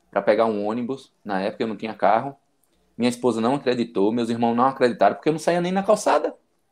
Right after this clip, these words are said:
Eu, n-, e eu ir pra, pra Aracaju sozinho, fui,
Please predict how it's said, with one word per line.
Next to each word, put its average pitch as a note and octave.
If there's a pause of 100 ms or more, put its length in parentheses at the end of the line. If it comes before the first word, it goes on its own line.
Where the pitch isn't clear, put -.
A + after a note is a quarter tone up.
(600)
Eu, B2+
n-, - (440)
e C#3
eu D3 (140)
ir C4+
pra, D3+
pra -
Aracaju C#3+
sozinho, D3+ (560)
fui, D#3